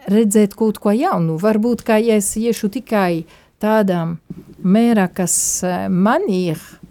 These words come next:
vieglāk, ā, iet, tad es redzēšu vienu aspektu, bet, nu, ja es iešu tālāk, un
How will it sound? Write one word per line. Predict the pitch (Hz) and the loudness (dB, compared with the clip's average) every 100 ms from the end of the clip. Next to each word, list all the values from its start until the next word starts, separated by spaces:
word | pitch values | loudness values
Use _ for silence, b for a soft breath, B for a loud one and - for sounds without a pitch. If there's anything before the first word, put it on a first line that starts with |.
| _ | _
vieglāk, | 202 190 175 175 165 151 - - - _ - | -2 0 0 -2 -4 -6 -10 -20 -20 _ -12
ā, | 165 160 160 156 156 151 - | -6 -4 -4 -6 -6 -8 -8
iet, | - 170 226 285 - - B B B B | -2 0 0 -2 -16 -20 B B B B
tad | 208 214 - | 0 0 0
es | 226 202 190 | 0 2 2
redzēšu | 196 208 180 190 180 190 196 | 2 0 2 0 0 -4 0
vienu | 320 247 170 160 | 2 2 0 -2
aspektu, | 160 - - - - - - | -6 -8 -14 -16 -18 -18 -8
bet, | 185 180 - | -8 -8 0
nu, | 202 220 | 2 2
ja | 208 196 185 | 2 0 0
es | 170 | -2
iešu | - 180 - 185 | -2 -2 -2 -8
tālāk, | - 180 160 175 214 269 262 - B B B B B - | -2 0 2 0 0 -2 -8 -18 B B B B B -20
un | 226 185 185 180 175 | -6 -2 0 0 -2